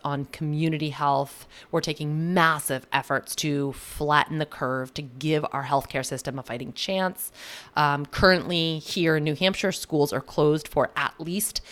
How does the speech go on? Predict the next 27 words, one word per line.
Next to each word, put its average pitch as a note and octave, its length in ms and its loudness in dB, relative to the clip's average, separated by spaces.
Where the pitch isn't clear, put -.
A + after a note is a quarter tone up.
three E3+ 400 0
weeks. D#3 680 -6
So D#3 680 6
they D#3+ 140 4
are E3 100 4
taking E3 360 -4
this C#3+ 160 -2
very C#3 220 -2
seriously. D3 480 0
I C#3+ 40 2
heard G3 300 -2
s-, - 100 -12
on, D#3+ 380 6
um, D3 560 0
watching D3 380 0
the D3+ 60 0
news D3 260 0
last C3 220 -2
night, C#3 180 -2
'cause C#3 160 -10
the C3 140 -4
news C#3 320 0
is C#3+ 100 -4
just - 180 -4
now C3 200 0
omnipresent, C#3+ 800 -2
um, C3 500 -4